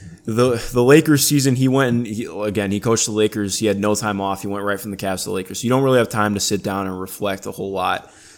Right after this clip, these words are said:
on what you're doing. Obviously, you have time in the off season, but I think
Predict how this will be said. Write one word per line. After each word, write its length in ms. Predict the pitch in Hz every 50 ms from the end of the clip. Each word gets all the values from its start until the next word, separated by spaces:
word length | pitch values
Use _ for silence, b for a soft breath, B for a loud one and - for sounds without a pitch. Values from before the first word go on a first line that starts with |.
| B B B
on 120 | 101 104
what 100 | 110 101
you're 100 | 92 90
doing. 160 | 90 90 98
Obviously, 360 | 110 123 127 117 - - 117
you 140 | 107 104 104
have 120 | 104 98 92
time 280 | - 104 101 101 98
in 60 | 98
the 80 | 90 -
off 240 | - 143 185 190 -
season, 300 | - - 123 113 117 107
but 80 | 107
I 80 | 113 107
think 440 | 104 - 123 117 107 92 - -